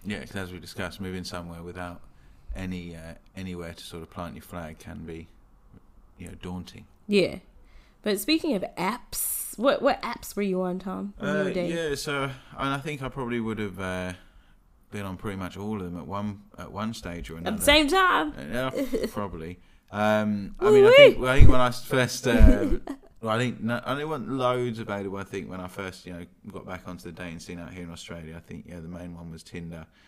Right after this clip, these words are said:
Speaker 1: Um, but, uh, yeah, and I, and I think there's different apps for different things as well.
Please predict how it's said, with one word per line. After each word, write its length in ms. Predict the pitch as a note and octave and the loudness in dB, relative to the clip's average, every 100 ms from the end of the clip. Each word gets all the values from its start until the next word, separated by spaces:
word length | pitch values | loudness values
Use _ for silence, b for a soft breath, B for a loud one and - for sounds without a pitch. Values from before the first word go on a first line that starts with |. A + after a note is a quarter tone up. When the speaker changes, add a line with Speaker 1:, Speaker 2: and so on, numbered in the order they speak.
| b b - | b b -16
Speaker 1:
Um, 800 | F2 F2 F2 F2 F2 E2+ D2+ C2+ _ _ _ - | -12 -8 -8 -8 -10 -12 -14 -16 _ _ _ -14
but, 320 | G2 F#2+ - | -14 -12 -10
uh, 160 | F#2 F2 b b b b b b b _ _ - | -8 -10 b b b b b b b _ _ -20
yeah, 280 | - D3 C#3+ | -12 -6 -4
and 140 | C3+ C3+ | -2 -4
I, 80 | - | -6
and 100 | C3 | -6
I 40 | C3+ | -6
think 160 | D3 B2 | -6 -6
there's 140 | A#2 | -6
different 300 | B2+ A#2 F#2 | -6 -6 -6
apps 160 | G#2+ - | -6 -8
for 60 | G2+ | -10
different 340 | G#2+ G2 G2+ | -10 -10 -10
things 260 | G#2 G2 F2+ | -8 -8 -8
as 120 | F#2 | -8
well. 420 | G2 E2 G2+ | -6 -6 -8